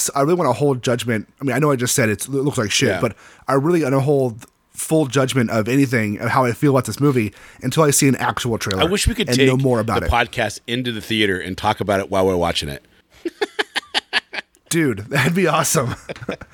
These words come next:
Speaker 1: We, we could just call up and I'm like, "Hey, can we do a, like, an after hours showing where we just podcast while we're watching the movie?" I mean, is that cool?
Speaker 2: Yeah.
Speaker 1: <laughs>
Speaker 2: I bet you they'd freak out about the, uh,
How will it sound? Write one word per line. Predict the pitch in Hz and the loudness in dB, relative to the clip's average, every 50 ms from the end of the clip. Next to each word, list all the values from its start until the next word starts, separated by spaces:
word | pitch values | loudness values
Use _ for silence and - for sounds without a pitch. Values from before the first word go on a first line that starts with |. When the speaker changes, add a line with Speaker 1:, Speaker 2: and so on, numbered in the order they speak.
| - - - - - - - | -20 -20 -20 -20 -20 -10 -2
Speaker 1:
We, | 220 262 | 0 0
we | 320 359 175 - - - - 220 | 2 2 0 -6 -4 0 2 4
could | 277 | 4
just | 269 220 - | 4 4 2
call | - 185 180 180 | 0 0 0 0
up | 185 - | 0 0
and | 175 202 | 0 0
I'm | 196 | 2
like, | 190 175 160 | 0 0 0
"Hey, | - 165 202 220 175 | 0 -2 0 0 0
can | 143 - 151 | 0 0 2
we | 147 185 | 2 2
do | 180 - 202 208 196 | 0 0 0 0 2
a, | 185 160 143 120 110 104 | 2 2 2 0 0 -2
like, | - 135 127 - | -2 -4 -4 -4
an | - 110 - | -4 -6 -4
after | - 123 127 - - 127 | -2 -4 -2 -2 0 0
hours | 127 131 135 127 127 | 2 2 2 0 0
showing | - - - 113 123 147 | -2 0 0 0 0 2
where | 143 | 0
we | 120 120 | 0 -2
just | 113 - | -4 -4
podcast | - - 120 120 - - 135 127 - | -2 -2 -2 -2 0 0 0 0 0
while | 113 113 110 | 0 0 2
we're | 117 117 | 2 2
watching | 120 127 - - 117 | 2 0 0 -2 -2
the | 98 | -2
movie?" | 98 110 127 156 160 | -2 0 0 0 -2
I | 123 | -2
mean, | 95 92 90 | -2 -4 -4
is | 90 | -4
that | 98 110 117 | -4 -6 -4
cool? | - 110 110 131 165 131 | -4 0 2 2 2 2
Speaker 2:
Yeah. | 113 110 107 104 95 202 - - 185 - | 2 0 0 0 0 0 2 0 0 2
Speaker 1:
<laughs> | 214 - - - 175 - | 0 -2 -2 -2 -2 0
Speaker 2:
I | 135 | 0
bet | 135 143 175 | 2 2 2
you | 165 156 147 | 2 2 2
they'd | 127 127 120 | 2 0 -2
freak | - - - 139 - - | -2 -4 -6 -4 -2 0
out | 120 110 101 | 0 0 0
about | 98 98 95 - - | -2 -4 -6 -8 -8
the, | 95 90 95 | -8 -8 -8
uh, | 85 90 90 90 | -6 -6 -6 -6